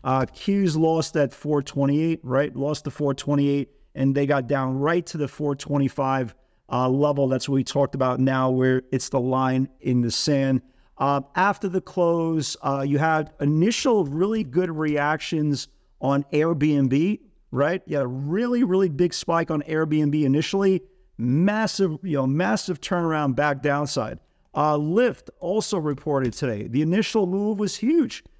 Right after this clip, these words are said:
The initial move, what I believe, went all the way up to twenty, and now it's only up a dollar. So it's gonna be very, very interesting to see if the bulls can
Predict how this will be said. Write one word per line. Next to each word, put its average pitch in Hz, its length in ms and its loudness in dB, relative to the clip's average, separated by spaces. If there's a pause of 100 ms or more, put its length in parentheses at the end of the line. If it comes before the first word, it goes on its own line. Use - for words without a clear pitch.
(140)
The 151 100 2
initial 214 380 2
move, 208 280 -2
what 170 260 -2
I 147 60 -2
believe, 180 380 0
went 170 200 -2
all 220 240 2
the 277 60 2
way 220 140 4
up 220 160 0
to 190 100 0
twenty, 254 640 -2 (380)
and 143 120 0
now 196 200 2
it's 185 140 -2
only 175 220 0
up 170 200 -2
a 165 40 -2
dollar. 151 400 0
So 165 120 -4
it's 156 100 -6
gonna 196 140 0
be 165 40 0
very, 233 400 2
very 190 300 0
interesting 175 600 -2
to 147 80 -2
see 160 580 0 (400)
if 214 260 0
the 196 80 0
bulls 175 500 -2
can 156 540 0